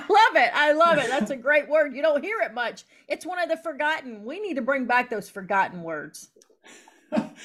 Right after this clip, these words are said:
Speaker 2: put 'em in
Speaker 1: Forlorn.
Speaker 2: songs. I actually got some
Speaker 1: Perfect.
Speaker 2: critique on, I got some critique on Semi Simple 'cause, like, "Well, that's not even a word." Well,
Speaker 1: Well, good
Speaker 2: it
Speaker 1: for you.
Speaker 2: is. <laughs>
Speaker 1: <laughs> Nobody knows.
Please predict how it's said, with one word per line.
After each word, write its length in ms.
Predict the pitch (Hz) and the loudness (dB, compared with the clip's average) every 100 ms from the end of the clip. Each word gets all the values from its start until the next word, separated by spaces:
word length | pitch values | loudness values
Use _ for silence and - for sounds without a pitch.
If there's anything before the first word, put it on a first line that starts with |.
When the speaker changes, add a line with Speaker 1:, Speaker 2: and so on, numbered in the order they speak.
| - 208 | -18 -10
Speaker 2:
put 260 | 196 190 285 | -8 -2 2
'em 80 | 262 | 4
in 80 | 185 | 2
Speaker 1:
Forlorn. 20 | |
Speaker 2:
songs. 400 | 196 214 208 151 | 2 2 2 0
I 80 | 180 | -4
actually 240 | 185 165 | -4 -4
got 200 | 180 214 | -2 0
some 140 | 233 | 0
Speaker 1:
Perfect. 240 | 156 196 143 | 0 -2 0
Speaker 2:
critique 180 | 202 202 | 0 0
on, 280 | 156 139 - _ - | -6 -8 -14 _ -6
I 40 | |
got 180 | 170 185 | -4 -2
some 140 | 170 | -4
critique 400 | 156 160 185 214 | -6 -6 -4 -4
on 160 | 160 131 | -4 -8
Semi 200 | 156 147 | -8 -10
Simple 280 | - 190 165 | -10 -10 -10
'cause, 160 | - 139 | -12 -14
like, 160 | - | -14
"Well, 100 | 139 | -10
that's 180 | 160 160 | -10 -8
not 120 | - | -10
even 160 | 123 113 | -8 -10
a 40 | |
word." 340 | 110 147 107 - _ 165 160 | -10 -12 -12 -16 _ -20 -14
Well, 640 | 202 226 220 214 208 208 - | -8 -4 -2 0 0 -2 -4
Speaker 1:
Well, 340 | 269 285 262 - _ | 0 0 0 -6 _
good 160 | 285 233 | 0 2
Speaker 2:
it 40 | |
Speaker 1:
for 60 | 240 | 2
you. 140 | 170 185 | 0 0
Speaker 2:
is. 340 | 151 - - - - _ _ - | -4 -6 -12 -20 -20 _ _ -6
<laughs> 0 | |
Speaker 1:
<laughs> 1800 | 359 294 - - - - - - - - 855 - - 679 784 - - - | -4 -4 -4 -6 -6 -2 -2 -2 -6 -4 -2 -2 -4 -6 -4 -4 -4 -6
Nobody 480 | 302 349 349 359 339 | 4 8 8 6 4
knows. 240 | 330 339 | 6 6